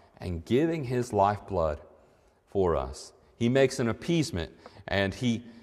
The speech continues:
he stands there innocently and dies the death the death that is due to those who have ever sinned, who have ever rebelled against God, which is every one of us. And therefore he's made peace.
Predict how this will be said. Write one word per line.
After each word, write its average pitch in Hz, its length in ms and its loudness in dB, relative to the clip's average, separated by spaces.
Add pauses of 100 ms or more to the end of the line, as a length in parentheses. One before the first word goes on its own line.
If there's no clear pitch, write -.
(200)
he 113 220 -2
stands 165 500 4
there 160 260 8
innocently 135 840 6
and 113 240 4
dies 139 420 10
the 127 120 6
death 104 540 6 (180)
the 107 80 -2
death 139 360 10
that 135 160 8
is 110 140 4
due 135 220 6
to 120 80 6
those 117 400 8
who 113 140 4
have 101 140 2
ever 120 320 4
sinned, 92 460 -2
who 92 100 -4
have 98 120 -6
ever 127 240 6
rebelled 113 440 6
against 98 220 -4
God, 95 240 2
which 90 140 -6
is 98 100 -10
every 107 180 -2
one 104 180 -4
of 80 100 -6
us. - 280 -14 (1200)
And 87 120 -4
therefore 104 320 0
he's 92 140 0
made 90 240 -4
peace. - 400 -14